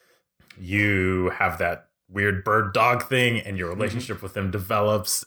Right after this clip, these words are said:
Speaker 1: and he's so emotive and so expressive, and you know you've seen that animal before, even if it's, like, your own pet or a pet you had, you know, like, it's, it is a living, breathing animal, and you get so attached. You're the best friends in the world,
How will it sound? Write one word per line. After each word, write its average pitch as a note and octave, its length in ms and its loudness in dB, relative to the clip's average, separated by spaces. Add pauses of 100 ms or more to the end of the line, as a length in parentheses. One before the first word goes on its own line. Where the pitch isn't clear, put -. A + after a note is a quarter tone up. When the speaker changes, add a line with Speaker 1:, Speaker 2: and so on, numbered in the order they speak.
Speaker 1:
and F2+ 420 -2
he's F#2 260 -12
so D3 380 2
emotive A2 760 4
and F2+ 320 -10
so B2+ 460 2
expressive, G2 880 -2
and F#2+ 180 -10
you F#2+ 260 -10
know G2+ 220 2
you've G2+ 240 -6
seen G#2 220 -6
that G2 180 -4
animal F#2 380 -10
before, E2+ 580 -12 (480)
even F2 200 -8
if E2 120 -14
it's, - 140 -14
like, D#2 160 -10
your F2 180 -12
own D#2+ 220 -10
pet F2+ 320 -6 (120)
or D2+ 280 -16
a D2 60 -14
pet - 260 -12
you E2+ 80 -14
had, E2+ 260 -12
you A2+ 100 -8
know, F2+ 160 -6
like, E2 240 -10 (100)
it's, - 320 -12 (120)
it A2 220 -8
is A2 420 -2
a G#2+ 60 -4
living, G#2 460 0
breathing F2+ 360 0
animal, D2+ 480 -20 (100)
and E2+ 280 -12 (440)
you G2 80 -6
get G2+ 180 0
so F#2+ 180 2
attached. F2+ 560 0 (180)
You're F#2+ 120 -4
the F2+ 100 -6
best G2 340 -2
friends G2 240 0
in G2 60 -8
the F2 80 -10
world, E2+ 440 -6